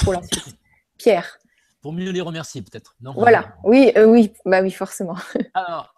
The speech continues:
Speaker 2: euh, alors, effectivement, euh, la communication avec les présences se fait beaucoup avec le cœur, c'est-à-dire que quand vous accueillez une présence, il faut pas faire uniquement que le mudra d'appel, qui est un mudra pour sécuriser l'espace. Il va falloir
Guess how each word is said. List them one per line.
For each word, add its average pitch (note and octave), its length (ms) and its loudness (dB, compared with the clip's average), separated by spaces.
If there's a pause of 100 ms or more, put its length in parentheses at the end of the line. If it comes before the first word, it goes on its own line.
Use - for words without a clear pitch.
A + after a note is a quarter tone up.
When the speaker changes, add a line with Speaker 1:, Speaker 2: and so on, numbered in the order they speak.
Speaker 2:
euh, D#3 1300 -14
alors, D#3 320 -10
effectivement, F3 840 -16
euh, D#3 80 -16
la D3 140 -12
communication C#3+ 640 -18
avec A2+ 220 -20
les A2+ 60 -20
présences D3 340 -20
se - 100 -20
fait C3+ 120 -20
beaucoup A#2+ 220 -18
avec A#2+ 140 -16
le A#2 80 -18
cœur, F3 160 -16
c'est-à-dire C#3 360 -14
que - 80 -18
quand F#3 300 -12
vous C#3+ 420 -14 (560)
accueillez C#3 420 -12
une A#2 120 -18
présence, D3+ 540 -14
il B2 80 -16
faut C#3 140 -16
pas C#3+ 180 -8
faire A#2+ 420 -8 (320)
uniquement C3+ 500 -16
que B2 120 -20
le A2 100 -16
mudra A2+ 300 -8
d'appel, G#2+ 360 -10
qui - 120 -18
est F#2+ 160 -18
un G2 60 -12
mudra G#2 360 -12
pour F#2+ 140 -20
sécuriser G#2 520 -14
l'espace. G2 440 -12 (500)
Il A2 80 -12
va C3 80 -4
falloir C#3 560 -8